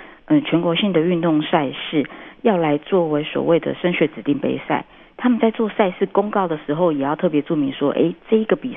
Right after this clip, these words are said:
赛它是属于升学的指定杯赛，让有兴趣想要走，呃，肌肉运动升学的同学，他们可以去参加这一些全国性的赛事，来作为升学的一个考试的参赛依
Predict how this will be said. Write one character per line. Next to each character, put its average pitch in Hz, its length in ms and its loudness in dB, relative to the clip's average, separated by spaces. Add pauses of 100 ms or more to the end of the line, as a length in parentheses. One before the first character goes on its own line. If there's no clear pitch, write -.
赛 160 140 0 (300)
它 208 140 -2
是 220 160 2 (140)
属 131 240 -4
于 131 180 0
升 165 240 0
学 139 140 0
的 127 140 0
指 - 120 -16
定 135 160 -2
杯 131 240 0
赛， - 160 2 (380)
让 175 340 2
有 160 280 4
兴 190 260 -8
趣 175 400 0 (720)
想 143 220 2
要 190 200 2
走， 147 520 -2
呃， 139 280 2 (120)
肌 175 80 0
肉 185 180 4
运 185 160 -2
动 175 140 -2
升 196 240 0
学 170 160 2
的 143 100 0
同 - 240 -8
学， 147 180 2
他 170 220 -2
们 185 200 -2
可 147 220 0
以 156 100 2
去 165 140 -4
参 151 160 2
加 147 160 4
这 151 140 -2
一 143 160 4
些 143 320 0 (260)
全 160 160 2
国 156 140 2
性 156 160 -2
的 135 120 0
赛 139 220 0 (120)
事， 135 160 0
来 143 160 2
作 160 340 2
为 135 180 2 (300)
升 170 160 0
学 143 180 0
的 131 140 0
一 135 140 2
个 127 420 0
考 - 220 -4
试 156 180 -6
的 135 140 -2
参 131 240 -2
赛 139 100 -2
依 127 160 -4